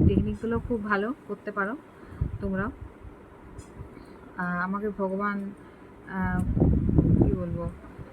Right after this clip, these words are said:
কোনো রকমের কোনো কষ্ট এখন অবধি দেয়নি আর দেবেও না। কারণ আমি কারোর,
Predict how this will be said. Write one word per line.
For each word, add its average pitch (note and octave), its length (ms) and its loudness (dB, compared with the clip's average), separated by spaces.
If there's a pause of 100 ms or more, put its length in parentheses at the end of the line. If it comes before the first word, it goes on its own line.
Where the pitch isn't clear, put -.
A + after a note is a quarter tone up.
(400)
কোনো G#3+ 140 -2 (100)
রকমের G#3 400 -2
কোনো G3+ 160 -2 (800)
কষ্ট F#3+ 240 -8 (320)
এখন F#3+ 200 -6
অবধি F#3+ 180 -4 (380)
দেয়নি F#3 360 -2
আর F#3+ 140 -4
দেবেও F3+ 340 -4
না। G3 60 -6 (560)
কারণ F3+ 260 -2 (300)
আমি F#3 200 -2 (240)
কারোর, F3+ 280 -4